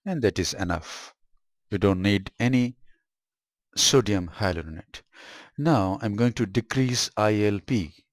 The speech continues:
that is intralenticular pressure, by squeezing out some cortical matter through this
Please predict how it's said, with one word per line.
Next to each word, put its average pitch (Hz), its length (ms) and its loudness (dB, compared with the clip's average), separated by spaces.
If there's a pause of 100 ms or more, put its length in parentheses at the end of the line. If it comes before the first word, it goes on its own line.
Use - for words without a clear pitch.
(180)
that 95 220 -6
is 95 280 -6
intralenticular 98 1120 -2
pressure, 117 360 0 (640)
by 95 400 -2 (120)
squeezing 117 640 -4
out 95 300 -4
some 101 580 -4 (840)
cortical 120 380 -2
matter 95 400 -2 (500)
through 139 200 -4
this 104 280 -4